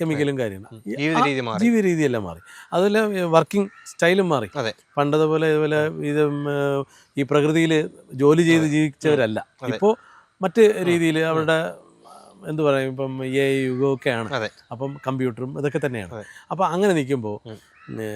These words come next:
Speaker 1: ഒരു യോഗ പ്രാക്ടീസ് ചെയ്താൽ
Speaker 2: ഉം.
Speaker 1: ഇത്തരം മലിനമായ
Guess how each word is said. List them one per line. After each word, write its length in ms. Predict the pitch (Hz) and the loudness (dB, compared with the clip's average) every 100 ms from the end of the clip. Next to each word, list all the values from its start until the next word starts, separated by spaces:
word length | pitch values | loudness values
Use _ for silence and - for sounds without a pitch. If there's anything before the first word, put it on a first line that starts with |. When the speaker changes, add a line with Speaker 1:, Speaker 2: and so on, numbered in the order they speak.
| 104 107 - | -10 -12 -2
Speaker 1:
ഒരു 320 | 180 202 196 - _ 151 | 4 6 4 0 _ -2
യോഗ 340 | 156 165 160 | 2 2 0
പ്രാക്ടീസ് 440 | 143 117 107 110 | -2 -4 -4 -10
ചെയ്താൽ 360 | - 78 - 139 | -14 -18 -16 -12
Speaker 2:
ഉം. 120 | 113 - - - _ | -12 -14 -20 -20 _
Speaker 1:
ഇത്തരം 340 | 165 196 190 160 | 2 4 6 4
മലിനമായ 680 | 147 165 185 160 147 139 | 2 4 2 2 2 2